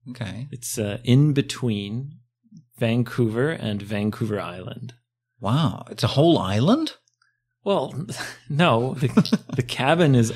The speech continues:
Speaker 2: on an island.
Speaker 1: <laughs> I'm just imagining
Speaker 2: Lawson
Speaker 1: you,
Speaker 2: Island?
Speaker 1: Lawson Island.
Speaker 2: Yeah.
Speaker 1: With a runway. Here comes the plane. <laughs> Food's delivered once a week.
Speaker 2: No, but it is, it's a,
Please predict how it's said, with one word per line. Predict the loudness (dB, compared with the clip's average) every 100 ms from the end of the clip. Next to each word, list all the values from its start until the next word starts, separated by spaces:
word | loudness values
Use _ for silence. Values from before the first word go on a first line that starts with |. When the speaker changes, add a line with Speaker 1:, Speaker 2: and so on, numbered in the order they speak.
| 2
Speaker 2:
on | 4 6 6
an | 6 2
island. | 0 -2 -2 -2 -2 -2
Speaker 1:
<laughs> |
I'm | -2
just | -2 0
imagining | 2 2 2 2 6
Speaker 2:
Lawson | 6 6 6 6
Speaker 1:
you, |
Speaker 2:
Island? | 6 6 4 4 4
Speaker 1:
Lawson | 4 2 2 -2
Island. | -2 -2 -4 -4 -8 -10
Speaker 2:
Yeah. | -10 -16 -20 -16 2
Speaker 1:
With | 6
a |
runway. | 8 6 6 4 4 -2 -4 -16 0
Here | 2
comes | 6 4 4
the | 2
plane. | 8 10 10 6 -2
<laughs> | -8 -10 -6 -6 -6 -12 -10 -14 -14 -12 -10 -8
Food's | 2 4 4 0
delivered | 2 4 4 6
once | 4 4
a | 2
week. | 2 2 -2 -16 -10 0
Speaker 2:
No, | 2
but | 4 6
it | 6
is, | 8 6 2
it's | -2 -2 2
a, | 0 0 -6